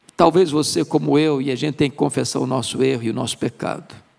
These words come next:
Quantas vezes você caminhando pelas ruas, uma pessoa chagada,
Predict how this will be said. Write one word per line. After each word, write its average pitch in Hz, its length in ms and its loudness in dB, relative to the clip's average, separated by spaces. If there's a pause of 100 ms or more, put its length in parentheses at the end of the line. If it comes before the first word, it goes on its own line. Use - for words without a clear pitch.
(1000)
Quantas 156 320 0
vezes 160 220 2
você 143 240 -2
caminhando 147 480 -4
pelas 127 260 -2
ruas, 139 580 -2 (640)
uma 143 160 -2
pessoa 147 720 -2 (840)
chagada, 139 760 0